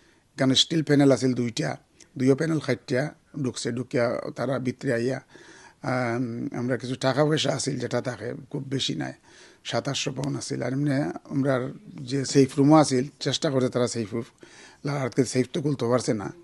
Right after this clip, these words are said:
কিন্তু কিছু স্বর্ণ তো এমনিও থাকে, আমরা যে একটা মানুষের রিপেয়ারর থাকে, আমরা কিছু স্বর্ণ থাকে ওয়াশ করিয়া রাখা হয় একটা,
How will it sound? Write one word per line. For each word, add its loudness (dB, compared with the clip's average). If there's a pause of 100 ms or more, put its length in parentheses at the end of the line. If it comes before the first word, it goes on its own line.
কিন্তু 0
কিছু 0
স্বর্ণ 4
তো 0
এমনিও 8
থাকে, 0
আমরা 4 (520)
যে -2
একটা 4
মানুষের 4
রিপেয়ারর 6
থাকে, 2
আমরা 2
কিছু 0
স্বর্ণ -2
থাকে 0
ওয়াশ 2
করিয়া -2
রাখা 2
হয় 2
একটা, -6